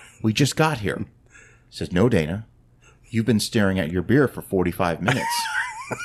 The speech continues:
Speaker 1: You haven't even taken a sip." And I'm holding the bottle, and it's warm by this point. And I'm like, "Oh, God, I, I gotta go.
Speaker 2: I need some of that weed.
Speaker 1: I gotta go."
Speaker 2: <laughs>
Speaker 1: Yeah, yeah. So, so, so,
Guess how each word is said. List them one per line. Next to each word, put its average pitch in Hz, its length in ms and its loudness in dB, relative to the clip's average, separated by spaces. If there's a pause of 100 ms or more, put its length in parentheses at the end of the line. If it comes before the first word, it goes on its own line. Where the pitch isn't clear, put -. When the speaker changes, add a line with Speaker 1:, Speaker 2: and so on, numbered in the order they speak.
(420)
Speaker 1:
You 156 160 4
haven't 123 220 6
even 113 180 4
taken 120 280 4
a 101 40 4
sip." - 360 0 (240)
And 101 80 -4
I'm 95 80 -2
holding 123 240 4
the 113 80 0
bottle, 104 280 2
and 95 80 -4
it's 90 120 -8
warm 110 340 4
by 80 140 2
this 87 160 0
point. 90 220 0
And 78 60 -6
I'm 98 120 2
like, 90 240 0 (1500)
"Oh, 123 160 2
God, 95 300 4
I, 101 240 0
I - 20 0
gotta 101 160 0
go. 98 440 4
Speaker 2:
I 117 100 4
need 165 180 6
some 110 140 2
of 90 60 4
that 135 220 2
weed. 87 380 0
Speaker 1:
I 110 80 0
gotta 131 220 2
go." 127 320 6
Speaker 2:
<laughs> 107 40 -12
Speaker 1:
Yeah, 117 360 4
yeah. 101 280 2
So, 107 440 2
so, 120 140 0
so, - 300 2